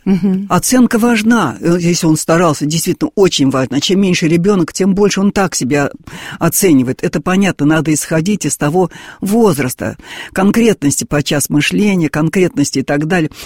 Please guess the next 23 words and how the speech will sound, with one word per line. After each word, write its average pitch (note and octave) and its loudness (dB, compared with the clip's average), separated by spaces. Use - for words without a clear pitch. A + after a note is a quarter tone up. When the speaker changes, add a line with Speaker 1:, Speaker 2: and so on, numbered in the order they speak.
Speaker 2:
Для F#3+ 0
него A3 4
очевидным G#3 0
является F3 0
учеба. E3+ 0
Но G3+ 2
действительно, G3+ 0
усердная D#3 2
учеба, D3+ 0
прекрасные E3 0
оценки. D#3+ 0
Почему E3+ 0
это C#3 0
недостойно C3+ 0
награды? C3 -4
Это D3+ -2
достойно E3+ 0
награды. F3 -2
Это - 0
опять G#3 0
уважение D3+ 2
вас. E3 -2
Это, E3+ 0